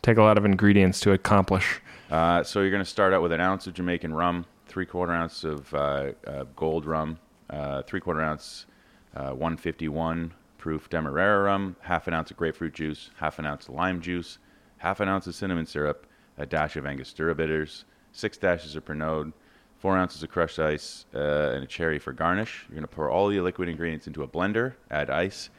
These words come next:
Speaker 2: uh, blend for about five to ten seconds on a high speed, pour into a hurricane or margarita glass, and garnish with a cherry.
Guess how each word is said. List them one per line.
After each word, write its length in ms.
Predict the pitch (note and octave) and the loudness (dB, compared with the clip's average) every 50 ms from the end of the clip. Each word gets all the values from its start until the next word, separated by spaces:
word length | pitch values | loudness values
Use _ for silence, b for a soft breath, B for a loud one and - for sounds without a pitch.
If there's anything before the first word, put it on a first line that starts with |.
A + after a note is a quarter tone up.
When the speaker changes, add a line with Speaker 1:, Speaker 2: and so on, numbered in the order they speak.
| b b b b b b b b b | b b b b b b b b b
Speaker 2:
uh, 220 | - D2 C#2+ D2 C#2 | -10 -6 -6 -6 -4
blend 560 | - - F2 G2+ G#2 G#2+ G#2+ G#2+ G#2+ G#2+ G2 - - - | -2 0 2 2 2 2 2 0 -2 -2 -4 -8 -14 -10
for 140 | - - F2+ | -4 -2 0
about 260 | D#2+ D#2+ D#2+ D#2+ - | 2 2 0 0 -2
five 400 | - - - F2 E2+ E2+ E2+ D#2+ | -4 -2 0 2 2 2 0 -2
to 40 | D#2 | -4
ten 200 | - - E2+ D#2+ | -8 -8 -8 -4
seconds 340 | - E2 D#2 D#2 E2 D#2+ D2+ | -4 -4 -4 -4 -4 -6 -4
on 80 | D2 | -4
a 220 | C#2 C#2 C#2 C2+ B1+ | -4 -4 -4 -4 -4
high 200 | C#2 D#2+ D2+ D2 | -4 -4 -4 -4
speed, 440 | - - - E2+ F#2 F#2 F#2+ F2+ - b b b b b b b - | -6 -8 -8 -6 -4 -4 -4 -6 -8 b b b b b b b -4
pour 160 | - F2+ F2 | -2 0 0
into 160 | E2+ D#2+ D#2 | 0 0 0
a 60 | C#2+ C2+ | -2 0
hurricane 460 | - F#2+ F#2 F#2 F#2 - G2 F2+ E2+ | 0 2 2 2 0 -2 -4 -4 -2
or 40 | D#2+ | -2
margarita 440 | D#2 E2 D#2+ D#2 - D#2+ F2+ G2 G2+ | -2 -2 -2 -2 -2 -4 -4 -4 -2
glass, 420 | F#2+ G2+ G2+ G2+ G#2 G#2 - - - | 0 2 2 2 0 -2 -6 -12 -14
and 120 | C#2+ C#2 | -14 -10
garnish 320 | C#2+ D2 C#2 C#2+ D2 - - | -8 -6 -4 -4 -6 -6 -8
with 140 | D#2 - - | -12 -12 -12
a 20 | |
cherry. 320 | - - G2+ B2 C3+ D#2+ | -10 -8 -8 -8 -8 -10